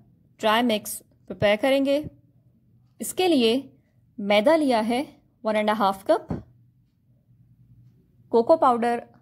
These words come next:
हाफ अ कप, पाउडर्ड शुगर वन कप। हमने रेगुलर शुगर लेके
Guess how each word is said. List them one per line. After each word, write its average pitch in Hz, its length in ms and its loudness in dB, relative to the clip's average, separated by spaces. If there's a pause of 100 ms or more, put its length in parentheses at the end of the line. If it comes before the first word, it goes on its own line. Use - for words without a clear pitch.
(100)
हाफ 202 220 -4
अ - 40 2
कप, 294 240 0 (1400)
पाउडर्ड 233 340 2
शुगर 233 340 0 (260)
वन 196 180 2
कप। 285 260 0 (460)
हमने 247 200 0
रेगुलर 247 360 0
शुगर 240 240 -2
लेके 220 340 -2